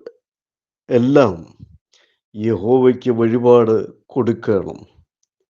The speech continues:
ധനവാൻ അര ശേഖലിൽ അധികം കൊടുക്കരുത്. ദരിദ്രൻ കുറച്ചു കൊടുക്കുകയും അരുത്. ഈ പ്രായശ്ചിത്ത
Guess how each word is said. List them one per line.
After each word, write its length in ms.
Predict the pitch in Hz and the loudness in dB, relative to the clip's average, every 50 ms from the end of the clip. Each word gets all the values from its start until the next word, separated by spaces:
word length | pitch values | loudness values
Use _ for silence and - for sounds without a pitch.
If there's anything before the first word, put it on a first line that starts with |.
| _ _ _ _ _ _ _ _ _ _ _ _ _ _ _ _ _ _ _ | _ _ _ _ _ _ _ _ _ _ _ _ _ _ _ _ _ _ _
ധനവാൻ 600 | - 156 156 156 165 170 170 156 127 123 123 123 127 - - 165 - _ _ _ _ _ _ _ _ _ _ _ _ - | -2 2 2 4 4 4 4 4 4 2 2 0 -4 -8 -12 -18 -20 _ _ _ _ _ _ _ _ _ _ _ _ -6
അര 200 | 117 123 131 139 156 170 - - - - - _ _ | -2 0 2 4 4 4 4 2 -2 -8 -18 _ _
ശേഖലിൽ 760 | - - - - 143 131 139 143 143 - - 135 135 139 139 139 139 - - | -14 -12 -6 0 2 4 4 4 2 0 0 2 2 2 0 -2 -6 -8 -6
അധികം 400 | 120 120 123 123 143 143 147 139 123 | -2 -2 0 2 4 4 4 4 2
കൊടുക്കരുത്. 680 | - 113 120 117 127 120 123 - 113 95 92 - - - - _ _ _ _ _ _ _ _ _ _ _ _ _ _ _ _ _ _ _ _ _ _ | 0 -2 0 0 0 -2 0 -2 0 0 -2 -4 -8 -14 -18 _ _ _ _ _ _ _ _ _ _ _ _ _ _ _ _ _ _ _ _ _ _
ദരിദ്രൻ 720 | 110 104 120 123 127 127 139 139 131 131 143 135 127 117 104 - - - _ _ _ _ _ _ _ _ _ _ _ _ _ _ _ _ _ _ _ _ _ _ | 0 2 4 6 6 6 4 2 2 2 4 4 4 2 0 -4 -10 -16 _ _ _ _ _ _ _ _ _ _ _ _ _ _ _ _ _ _ _ _ _ _
കുറച്ചു 420 | - 117 117 127 139 143 - - 180 | -8 -2 0 0 0 0 -2 -4 -2
കൊടുക്കുകയും 600 | 151 139 117 117 104 - 107 107 110 113 113 117 123 - - - - _ _ - | 0 0 0 0 -2 -2 -2 0 0 0 0 -2 -6 -12 -18 -20 -20 _ _ 0
അരുത്. 340 | 135 120 101 104 95 - - - _ _ _ _ _ _ _ _ _ _ _ _ _ _ _ _ _ _ _ _ _ _ _ _ _ _ _ | 0 2 2 0 -4 -8 -14 -20 _ _ _ _ _ _ _ _ _ _ _ _ _ _ _ _ _ _ _ _ _ _ _ _ _ _ _
ഈ 140 | 165 180 185 185 196 196 190 - _ _ | -4 -2 0 0 0 -2 -4 -6 _ _
പ്രായശ്ചിത്ത 840 | - 147 135 131 139 160 170 170 - - - 175 170 - - 175 | 2 2 4 4 2 0 0 -4 -8 -10 -10 -10 -10 -8 -4 -4